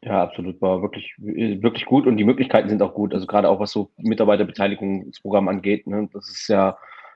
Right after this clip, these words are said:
ähm, <clears throat> auch was du darüber abbilden kannst, er hat mir das, die, das Dashboard gezeigt, wie das hinterher aussieht, wo du den Cap-Table siehst, also das sieht wirklich, wirklich wunderbar aus und das macht's halt schon deutlich einfacher und ist ja ähnlich wie bei uns, wir sagen ja auch, du kannst eigentlich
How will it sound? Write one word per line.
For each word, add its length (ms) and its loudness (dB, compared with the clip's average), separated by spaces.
ähm, 960 0
<clears throat> 300 4
auch 300 0
was 160 -2
du 60 -6
darüber 280 4
abbilden 260 -4
kannst, 200 -6
er 60 -4
hat 60 -10
mir 60 -6
das, 320 -10
die, 180 -12
das 300 -12
Dashboard 420 -2
gezeigt, 320 -2
wie 60 -8
das 120 -6
hinterher 280 0
aussieht, 380 -2
wo 100 -8
du 100 -2
den 120 -10
Cap-Table 440 0
siehst, 320 -4
also 180 -6
das 100 -6
sieht 180 -8
wirklich, 260 -6
wirklich 240 0
wunderbar 560 4
aus 320 0
und 180 -14
das 180 -12
macht's 280 -6
halt 200 -2
schon 420 -2
deutlich 400 -2
einfacher 500 0
und 280 -4
ist 120 -8
ja 80 2
ähnlich 200 -2
wie 60 -10
bei 80 -4
uns, 220 -4
wir 140 0
sagen 180 -4
ja 120 -2
auch, 100 -4
du 80 -16
kannst 340 -8
eigentlich 260 -6